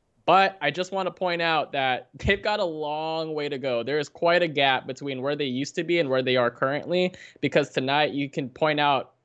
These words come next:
a handful of just, you know, defensive breakdowns or miscommunications throughout the night. Uh, pick your favorite quarter, and I guarantee you there's at least four or five instances of it. And so, again, I'm not,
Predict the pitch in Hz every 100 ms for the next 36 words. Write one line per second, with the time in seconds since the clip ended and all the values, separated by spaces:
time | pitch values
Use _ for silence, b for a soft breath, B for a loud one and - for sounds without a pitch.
0 | _ - - 165 160 160 156 127 110 -
1 | 127 120 117 110 110 _ 135 131 123 151
2 | 135 117 117 123 147 143 120 131 - 123
3 | 120 117 110 120 127 - 131 123 120 120
4 | 117 135 135 127 127 131 135 139 139 -
5 | - B B 117 120 123 170 156 156 147
6 | 139 127 143 143 147 135 120 113 127 131
7 | 127 135 120 120 117 135 127 123 127 127
8 | 120 110 113 131 - 127 135 143 147 -
9 | B B B - 127 127 143 147 165 156
10 | 123 175 233 233